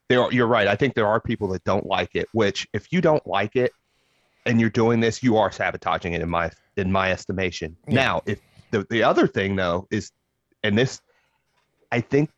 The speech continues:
Speaker 1: we see this so much, is that people don't understand X, Y, or Z in a character.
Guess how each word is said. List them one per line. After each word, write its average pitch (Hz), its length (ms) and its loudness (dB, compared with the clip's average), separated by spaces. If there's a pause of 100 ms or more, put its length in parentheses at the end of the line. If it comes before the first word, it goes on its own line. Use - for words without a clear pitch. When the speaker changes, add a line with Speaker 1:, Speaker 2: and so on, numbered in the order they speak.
(140)
Speaker 1:
we 117 140 0
see 117 240 -4
this 110 180 -2
so - 260 -2
much, 98 520 -4 (100)
is 98 200 -4
that - 180 -6
people 104 440 -4
don't 90 280 -4
understand 82 840 -8 (1120)
X, 107 220 -4
Y, 98 140 2
or 90 120 2
Z 90 160 -4
in 85 80 -4
a 82 60 -8
character. 85 540 -2